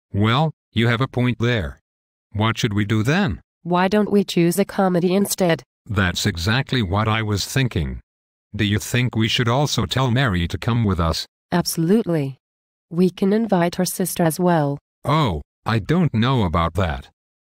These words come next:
Speaker 1: She's always complaining about everything.
Speaker 2: Hmm, I see what you mean,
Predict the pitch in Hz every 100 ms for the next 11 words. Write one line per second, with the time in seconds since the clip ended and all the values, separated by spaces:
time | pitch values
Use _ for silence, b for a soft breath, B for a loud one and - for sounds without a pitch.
0 | _ - 104 117 123 156 147 107 113 95
1 | 123 135 139 127 95 85 82 101 98 -
2 | 71 60 - _ _ 196 196 165 139 131
3 | 131 131 _ - 175 165 - 190 185 -
4 | 196 190 185